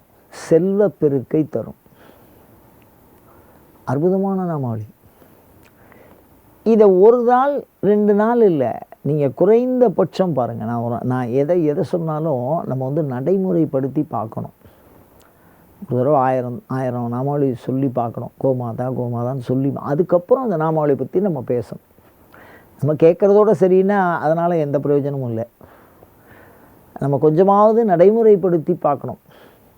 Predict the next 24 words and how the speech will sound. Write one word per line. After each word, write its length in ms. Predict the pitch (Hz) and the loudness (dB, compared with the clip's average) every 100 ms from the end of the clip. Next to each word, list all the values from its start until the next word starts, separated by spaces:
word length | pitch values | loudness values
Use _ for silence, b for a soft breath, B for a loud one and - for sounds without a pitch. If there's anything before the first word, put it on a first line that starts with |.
| _ | _
நடைமுறைப்படுத்தினாதான் 1200 | 131 165 196 208 190 185 185 - 196 196 208 254 | 2 4 6 6 4 4 2 2 2 4 4 2
அனுபவ 500 | 240 180 220 233 233 | -2 0 2 6 6
சாத்தியப்படும். 720 | - 190 156 151 135 120 104 _ _ _ B B B | 4 0 0 -2 -2 -4 -6 _ _ _ B B B
அப்ப 200 | B 165 | B 0
கோமாதாங்கிற 840 | 165 175 202 226 208 208 220 220 196 | 4 4 4 4 2 0 0 -2 -2
நாமாவளியை 720 | 156 143 147 123 110 113 202 - _ - | -2 -2 0 -2 -4 -4 -6 -8 _ -6
ஒரு 200 | 226 226 | 0 2
ஆயிரம் 360 | 180 165 143 | 2 2 0
தடவை 240 | 131 151 135 | -2 -2 0
திருப்பி, 300 | 147 135 135 | 0 0 0
"ஓம் 300 | 131 135 127 | 0 -2 -2
கோமாத்ரே 600 | 127 127 123 - 120 117 | -2 -2 -6 -6 -4 -4
நமஹ, 240 | 117 120 | -4 -6
ஓம் 200 | 120 117 | -6 -4
கோமாத்ரே 520 | 120 123 120 117 113 | -4 -4 -6 -6 -6
நமஹன்னு", 320 | 113 123 139 143 B B B B | -6 -6 -8 -12 B B B B
அஹ், 140 | - 147 | -6 -4
நம்ம 380 | 135 123 123 | -4 -4 -4
ஜெபம் 240 | 120 131 139 | -2 -2 -2
பண்றோம். 260 | 131 202 220 | -4 -2 0
ஒரு 120 | 196 | 0
குறிப்பிட்ட 340 | 175 175 170 160 | 0 0 0 2
பீஜம்லாம் 460 | 170 175 165 160 | 2 2 0 -2
இருக்கு, 280 | 143 120 120 | -2 -4 -8